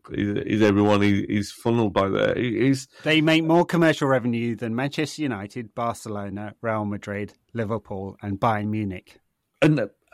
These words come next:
Speaker 1: and, like, now, the, I think that I can't decide which part is the funniest. The part of where they were climbing the ladder to suggest that that was the case, to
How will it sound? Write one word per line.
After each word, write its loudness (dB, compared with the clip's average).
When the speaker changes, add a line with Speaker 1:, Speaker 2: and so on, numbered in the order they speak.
Speaker 1:
and, 4
like, -4
now, 2
the, 0
I 6
think -4
that -4
I -8
can't 2
decide 2
which -8
part 0
is -6
the -10
funniest. -4
The -6
part 2
of -4
where 6
they 4
were 2
climbing 2
the -2
ladder 4
to -6
suggest -4
that -10
that 0
was -8
the -16
case, -2
to -16